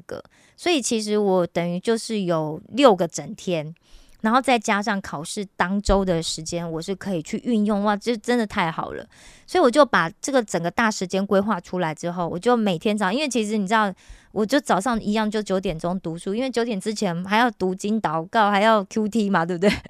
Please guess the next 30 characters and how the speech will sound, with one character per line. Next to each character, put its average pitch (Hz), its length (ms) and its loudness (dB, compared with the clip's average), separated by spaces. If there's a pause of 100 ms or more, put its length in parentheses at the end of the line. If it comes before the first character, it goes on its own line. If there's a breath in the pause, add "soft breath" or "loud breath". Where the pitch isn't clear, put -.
(160)
<laughs> - 360 -14
所 330 100 2
以 294 60 6
一 262 60 2
样 277 160 8
九 247 120 6
点 262 140 2
钟 247 160 2
好 214 140 0
开 220 180 2
始 202 140 -2
我 170 100 0
的 175 100 2
读 175 240 0
书。 190 300 -2 (300 loud breath)
那 349 240 0
所 - 180 2
以 339 160 4
每 202 160 4
读 - 300 2
二 349 120 10
十 247 200 -2
五 180 100 0
分 196 240 0
钟 190 180 0
休 190 200 -2
息 156 160 -8
五 156 100 -6
分 143 240 -12
钟。 156 260 -8